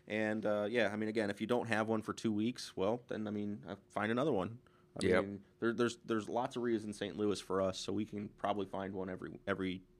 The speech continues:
Speaker 1: week at least
Speaker 2: At least
Speaker 1: get out
Speaker 2: every
Speaker 1: there.
Speaker 2: week. Yeah,
Speaker 1: Yeah.
Speaker 2: absolutely. There's tons of them. There's probably fifteen or twenty in just
Speaker 1: Sure.
Speaker 2: in our city
Speaker 1: Yeah,
Speaker 2: alone.
Speaker 1: yeah. So, and then we're getting further down on the list, so it's definitely one of these things you don't have to do all these, uh, necessarily. And we, we don't do 'em on,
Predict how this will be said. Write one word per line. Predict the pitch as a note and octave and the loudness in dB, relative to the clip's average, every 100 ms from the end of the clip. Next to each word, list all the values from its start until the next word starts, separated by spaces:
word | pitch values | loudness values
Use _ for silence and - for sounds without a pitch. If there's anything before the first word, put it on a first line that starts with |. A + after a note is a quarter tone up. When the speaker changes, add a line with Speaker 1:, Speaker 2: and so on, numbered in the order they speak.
| - | -10
Speaker 1:
week | F#2 G2 F2 | -4 -2 -2
at | C#2+ | -4
least | F#2+ F2 - D#2 | -4 -4 -6 -2
Speaker 2:
At | F2+ | 0
least | A2 F2 | 2 2
Speaker 1:
get | E2 | 0
out | |
Speaker 2:
every | D2 D#2 | 0 -2
Speaker 1:
there. | G1+ | -6
Speaker 2:
week. | - | -2
Yeah, | F#2 E2+ | 0 2
Speaker 1:
Yeah. | A#1+ | 2
Speaker 2:
absolutely. | F#2 - F#2 F2+ | 0 2 2 2
There's | F#2 | 0
tons | G#2 G#2+ | 0 0
of | E2 | -2
them. | |
There's | F2 F#2 | -4 0
probably | F2 E2 E2 E2+ E2 D2+ - - - - - | 2 0 -4 -4 -4 -6 -14 -20 -20 -20 -10
fifteen | - A2 - A2+ | -4 -4 -4 -4
or | G2 | -4
twenty | - G#2+ G#2+ F2+ | -6 -4 -2 -2
in | E2 | -4
just | F#2+ | -2
Speaker 1:
Sure. | G#2+ - | -2 -2
Speaker 2:
in | G2 | -4
our | G2+ | -4
city | - A2 | -2 2
Speaker 1:
Yeah, | A2 | 4
Speaker 2:
alone. | E3+ | 6
Speaker 1:
yeah. | C3 G#2 | 6 4
So, | - D#3+ | 2 4
and | D3+ | 6
then | |
we're | C#3 | 6
getting | C#3 C3 | 4 2
further | C3 B2+ A#2 | 2 2 4
down | G#2+ G#2+ | 4 2
on | G2+ | 0
the | |
list, | G2 G2 F#2+ - - | 2 2 2 0 -2
so | F#2 | -2
it's | - | -2
definitely | G2+ G2+ F#2+ | -2 0 -2
one | G2+ | -2
of | G2+ | -6
these | F#2 | -6
things | F#2 G2 | -8 -6
you | |
don't | G2 G#2 - | -2 -2 -2
have | F#2+ F#2 | -6 -6
to | F#2+ | -6
do | F#2+ G2 | -4 -2
all | E2+ E2+ | -2 -4
these, | D2 D#2 - - - - - - | -6 -10 -12 -16 -20 -20 -16 -6
uh, | F2 F2+ | -4 -2
necessarily. | F2 - F2 D#2 E2 F#2 | -4 -4 -6 -4 -2 -2
And | A2+ | 0
we, | B2+ - F2+ | 0 -2 -2
we | A#2+ | 0
don't | A2 F2+ | 0 -2
do | G2 | -2
'em | G2 | -2
on, | F#2+ F2+ F#2 | -4 -6 -10